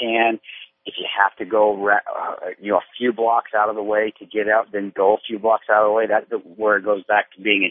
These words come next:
shape again, having a little bit of endurance 'cause you're gonna need it. Um, but if it's somewhere where you can actually feel like you can blend a bit, um, you can, you can actually, people, people get so lost in those riots, they don't even pay attention. They're,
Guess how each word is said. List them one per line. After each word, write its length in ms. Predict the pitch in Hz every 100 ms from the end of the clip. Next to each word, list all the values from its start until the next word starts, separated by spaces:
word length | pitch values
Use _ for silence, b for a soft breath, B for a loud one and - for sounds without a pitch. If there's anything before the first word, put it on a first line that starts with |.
| -
shape 220 | 110 104
again, 280 | 85 80 78 b b b
having 280 | 117 110
a 60 | 101
little 200 | 104 104
bit 200 | 95 104
of 120 | 98 90
endurance 600 | 95 92 90 101 95 87 - -
'cause 80 | 92
you're 80 | 85
gonna 180 | 95 87
need 280 | 92 82 76
it. 20 | _ _ b b b b
Um, 400 | 92 90 90 - _ -
but 100 | 147
if 80 | 131
it's 140 | -
somewhere 280 | 160 175 165
where 120 | 139
you 140 | 131 147
can 160 | 127
actually 480 | 120 123 - 117 101 101 _
feel 100 | 143
like 200 | 127 110
you 80 | 113
can 180 | - 92
blend 360 | 95 104 120 120 _ -
a 40 |
bit, 280 | 113 131 - _ _ _ _ _ _ _ -
um, 380 | 104 107 101 95 _ _ _ -
you 100 | -
can, 220 | 233 214
you 120 | 262 160
can 140 | 139
actually, 360 | 143 214 - -
people, 320 | 151 - 139
people 380 | - 165 185 139
get 160 | 139 -
so 120 | 139 143
lost 400 | 127 120 135 -
in 80 | 104
those 160 | 98 90
riots, 420 | 92 92 85 78 _ _ _ b b _ _
they 180 | - 127
don't 200 | 147 131
even 160 | 107 101
pay 200 | 110 101
attention. 580 | - 101 95 - 98 - _
They're, 200 | 113 120